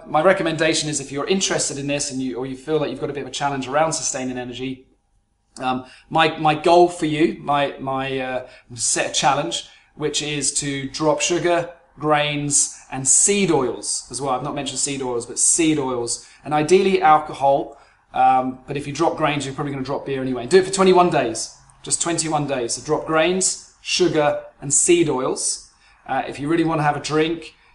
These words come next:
you know, have a vodka soda or something like that, although it is still grain-based technically.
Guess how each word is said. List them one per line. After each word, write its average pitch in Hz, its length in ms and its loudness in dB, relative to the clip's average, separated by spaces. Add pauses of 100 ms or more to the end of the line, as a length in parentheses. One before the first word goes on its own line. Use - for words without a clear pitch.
you 131 80 -12
know, 131 60 -6
have 135 160 -6
a 139 240 -6 (440)
vodka 139 260 -4
soda 135 300 -2
or 135 80 -6
something 135 260 -4
like 123 140 -4
that, 127 160 -4
although 123 180 -8
it 123 80 -6
is 123 160 -4
still 135 220 -6
grain-based 127 800 -6
technically. 127 440 -10